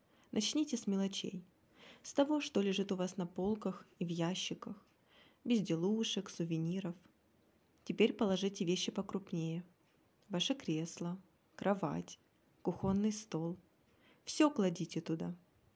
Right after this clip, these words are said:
Ваше жилище, что бы это ни было,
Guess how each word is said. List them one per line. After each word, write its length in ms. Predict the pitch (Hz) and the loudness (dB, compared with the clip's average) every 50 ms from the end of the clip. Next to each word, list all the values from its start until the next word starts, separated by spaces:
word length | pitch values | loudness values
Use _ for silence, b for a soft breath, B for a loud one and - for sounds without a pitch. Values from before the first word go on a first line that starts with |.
| _ b b b b b b b b b b b b | _ b b b b b b b b b b b b
Ваше 320 | - 190 196 220 - 240 214 | 2 2 2 6 6 6 6
жилище, 640 | 196 208 202 196 226 262 254 - - - 165 165 - - - | 8 6 6 6 6 4 4 2 0 0 0 -2 -4 -6 -8
что 240 | - - - 190 175 | -8 2 4 4 6
бы 100 | 185 185 | 6 4
это 200 | 180 180 190 190 | 4 4 4 4
ни 180 | 185 185 180 | 4 4 4
было, 300 | 170 170 170 165 170 175 | 2 2 0 0 -2 -4